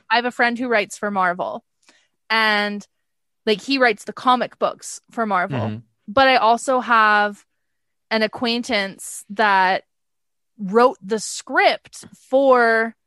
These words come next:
Speaker 1: well, maybe acquaintance isn't. I spoke to him once at a convention. He
Speaker 2: Fair
Speaker 1: wrote the
Speaker 2: enough.
Speaker 1: script for Avengers Endgame.
Speaker 2: I know a guy.
Speaker 1: <laughs> And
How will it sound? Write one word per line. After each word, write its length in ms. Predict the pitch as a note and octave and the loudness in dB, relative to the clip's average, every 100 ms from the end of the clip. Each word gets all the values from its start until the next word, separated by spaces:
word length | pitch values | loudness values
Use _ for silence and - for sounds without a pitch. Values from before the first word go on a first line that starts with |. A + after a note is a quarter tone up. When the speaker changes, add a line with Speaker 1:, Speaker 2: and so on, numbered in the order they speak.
| _ _ _ _ _ _ | _ _ _ _ _ _
Speaker 1:
well, 60 | G#3 | -6
maybe 180 | G#3+ G3 | -4 -2
acquaintance 560 | E3+ - F3 E3+ C#3+ - | -6 -10 -12 -12 -14 -16
isn't. 260 | - - _ _ _ | -16 -20 _ _ _
I 60 | B3+ | -8
spoke 320 | - A3+ G#3 | -2 -2 -2
to 80 | A3+ | -6
him 160 | G#3+ F#3+ | -6 -6
once 240 | E3 E3 | -6 -8
at 60 | - | -12
a 40 | |
convention. 480 | F#3 D#3 - - - - - | -14 -16 -18 -20 -20 -20 -2
He 80 | D4 | 2
Speaker 2:
Fair 60 | D4 | 4
Speaker 1:
wrote 60 | |
the 40 | B2+ | 4
Speaker 2:
enough. 120 | A3+ | 0
Speaker 1:
script 260 | - A#3+ F#3+ | 2 2 2
for 100 | G3+ | 0
Avengers 340 | F#3 F3 E3+ | 0 -2 -6
Endgame. 360 | D3+ - - - - - - | -8 -10 -14 -14 -18 -4 4
Speaker 2:
I 200 | - - | 6 6
know 180 | C3+ | 4
a 40 | - | 2
guy. 120 | B3+ | 2
Speaker 1:
<laughs> 20 | |
And 300 | C#4 B3+ C4 | 4 2 0